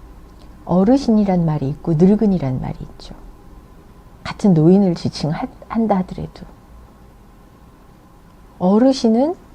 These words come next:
존경이 들어있는 말이고 늙은이는 그냥 늙은 상태를 봐주는 <laughs> 얘기예요. 지칭하는 언어잖아요. 누가 결정하냐면 본인이 결정해요. 어르신이 되느냐, 늙은이가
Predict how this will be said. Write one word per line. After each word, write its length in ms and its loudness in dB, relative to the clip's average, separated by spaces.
존경이 520 4
들어있는 480 -2
말이고 480 -8
늙은이는 760 4
그냥 240 0
늙은 320 2
상태를 560 -4
봐주는 680 4
<laughs> 0 -
얘기예요. 340 4
지칭하는 600 2
언어잖아요. 560 -6
누가 240 4
결정하냐면 800 2
본인이 400 2
결정해요. 680 -8
어르신이 540 -2
되느냐, 540 -4
늙은이가 400 -10